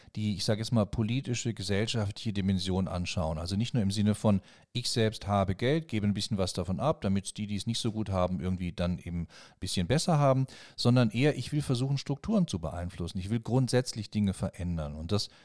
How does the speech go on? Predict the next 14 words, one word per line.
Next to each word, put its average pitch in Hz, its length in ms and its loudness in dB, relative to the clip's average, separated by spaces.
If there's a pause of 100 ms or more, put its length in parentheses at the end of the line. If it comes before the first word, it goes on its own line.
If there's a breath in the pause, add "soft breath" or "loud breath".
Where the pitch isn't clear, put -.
führt 131 240 0
uns 147 140 2
ja 117 100 2
dazu, 123 500 4 (380 soft breath)
wie 120 140 0
sind 151 160 2
die 147 60 -6
Beziehungen 139 440 -2
zwischen 131 320 -6
Wirtschaft 139 460 -2
und 135 140 -6
Gesellschaft 123 680 0
eigentlich? 80 580 -10
Also 101 280 2